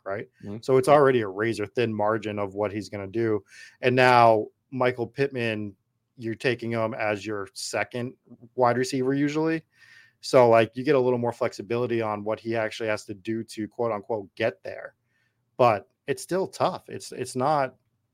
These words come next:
Speaker 1: the N F L's tough, man. It's tough to get this stuff right. And you're not, who, who's drafting J T and Michael Pittman together? Right?
Speaker 2: Probably not a lot of people. I, I think that Giants week seventeen correlation is kind of interesting too, 'cause you can get Toney late, you can get Daniel Jones late, you can get,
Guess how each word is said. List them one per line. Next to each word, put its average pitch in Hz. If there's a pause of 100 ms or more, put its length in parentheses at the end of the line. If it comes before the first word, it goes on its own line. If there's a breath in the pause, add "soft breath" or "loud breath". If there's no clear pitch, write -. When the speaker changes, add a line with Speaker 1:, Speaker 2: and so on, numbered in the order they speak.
(180)
Speaker 1:
the 117
N 147
F 160
L's 190
tough, 147
man. 104
It's 107
tough 131
to 127
get 135
this 127
stuff 123
right. 110 (480 soft breath)
And 131
you're 139
not, 143 (160)
who, 170
who's 156
drafting 147
J 127
T 131
and 113
Michael 117
Pittman 107
together? 107 (1000 soft breath)
Right? 110
Speaker 2:
Probably 208
not -
a 147
lot 123
of 135
people. 120
I, 127
I 185
think 302
that 254
Giants 139
week 123
seventeen 120
correlation 113
is 104
kind 110
of 113
interesting 101
too, 117
'cause 107
you 110
can 113
get 107
Toney 120
late, 117
you 107
can 107
get 104
Daniel 107
Jones 110
late, 113
you 98
can 101
get, 98